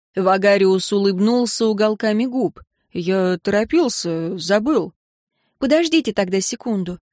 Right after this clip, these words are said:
София бросилась к шкафу и, порывшись там, вытащила черный шерстяной шарф.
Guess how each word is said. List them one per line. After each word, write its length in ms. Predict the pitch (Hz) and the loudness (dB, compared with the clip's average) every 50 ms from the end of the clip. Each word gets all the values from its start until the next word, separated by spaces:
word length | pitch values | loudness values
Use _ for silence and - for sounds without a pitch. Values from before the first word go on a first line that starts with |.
| _ _ _ | _ _ _
София 540 | - - - 202 196 - - 214 202 196 196 | -6 -2 0 0 -2 -2 -2 0 2 2 2
бросилась 560 | 185 196 196 196 - 202 190 185 185 - - | 2 0 0 0 0 0 0 0 0 -2 -4
к 60 | - | -6
шкафу 440 | - - - 247 254 269 - - 226 | -8 -6 -2 -2 -2 -2 0 0 0
и, 120 | 214 202 | 0 0
порывшись 720 | 190 - 202 202 202 233 285 311 - - - 220 196 - - | 0 0 0 0 0 2 0 -2 -2 -2 -2 -2 -2 -2 -2
там, 280 | - 202 196 196 202 | 0 0 2 2 2
вытащила 560 | 202 277 320 302 277 254 - - 269 254 254 | 2 0 0 0 0 -2 0 0 0 0 0
черный 400 | 240 - - 269 254 240 240 240 | 0 -2 -2 -2 0 0 0 0
шерстяной 560 | 226 - 254 240 214 - - 247 240 254 285 294 | 0 -2 -4 -6 -6 -6 -4 -4 -2 -2 -2 -4
шарф. 360 | - - 269 202 165 - | -6 -6 -6 -6 -6 -8